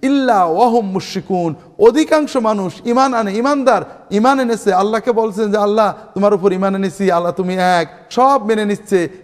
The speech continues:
কিন্তু পাশাপাশি ঈমানের সাথে সাথে শিরক করে ধ্বংস হয়ে যাচ্ছে।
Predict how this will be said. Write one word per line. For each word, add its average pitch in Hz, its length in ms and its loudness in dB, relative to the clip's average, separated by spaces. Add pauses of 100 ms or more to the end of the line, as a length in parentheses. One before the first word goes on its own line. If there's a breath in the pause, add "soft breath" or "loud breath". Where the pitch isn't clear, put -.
(100)
কিন্তু 262 440 -2 (260 loud breath)
পাশাপাশি 247 520 -2
ঈমানের 208 460 0
সাথে 208 320 -6
সাথে 220 240 -2
শিরক 247 400 -6
করে 196 180 -2
ধ্বংস 147 280 -6
হয়ে 131 220 -4
যাচ্ছে। - 300 -16